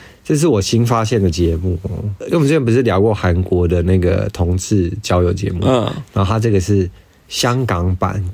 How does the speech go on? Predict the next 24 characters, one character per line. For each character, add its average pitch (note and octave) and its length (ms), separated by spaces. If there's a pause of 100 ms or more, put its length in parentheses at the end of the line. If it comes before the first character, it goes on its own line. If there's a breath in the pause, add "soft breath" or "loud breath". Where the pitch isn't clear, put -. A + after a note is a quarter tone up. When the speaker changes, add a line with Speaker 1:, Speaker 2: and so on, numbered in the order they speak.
(140)
Speaker 1:
港 G2+ 320
版 F2 360
的 F#2 280 (460)
同 F2+ 260
志 G#2+ 160
交 F2+ 280
友、 F2+ 180 (280)
男 G#2+ 200
同 G2 240
志 G#2+ 160
交 F#2 220
友 F2+ 120
节 - 360
目。 A2 120
Speaker 2:
香 B3+ 280
港 D#3+ 120
竟 D#3+ 140
然 B2 140
会 D3 100
有 A#2 80
拍 A#2 240
这 A#2 140
个？ - 340 (100)
Speaker 1:
对。 F#2 680